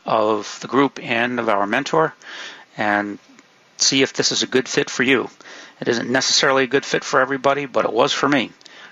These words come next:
I have found this to be, uh, one of the most productive and enjoyable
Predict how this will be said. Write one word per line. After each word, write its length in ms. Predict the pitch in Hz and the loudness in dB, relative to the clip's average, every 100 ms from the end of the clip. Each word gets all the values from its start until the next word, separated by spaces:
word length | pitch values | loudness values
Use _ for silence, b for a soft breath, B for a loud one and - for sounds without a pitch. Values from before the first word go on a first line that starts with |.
| - | -10
I 140 | - 113 | -2 0
have 120 | 117 | 0
found 280 | - 120 117 | 0 0 2
this 180 | 117 - | -2 -2
to 100 | 120 | -2
be, 340 | 113 110 107 | 0 0 2
uh, 240 | 101 101 98 - | 2 0 -4 -6
one 160 | 117 | -2
of 60 | 110 | -2
the 60 | 107 | 0
most 460 | 110 110 - - B B B B B - | 0 0 -2 -6 B B B B B -6
productive 720 | - 127 123 - 135 127 120 - | -2 2 0 2 0 0 -4 -2
and 280 | 120 104 104 | 0 0 -2
enjoyable 720 | 98 98 113 123 123 120 | 0 4 4 4 2 -2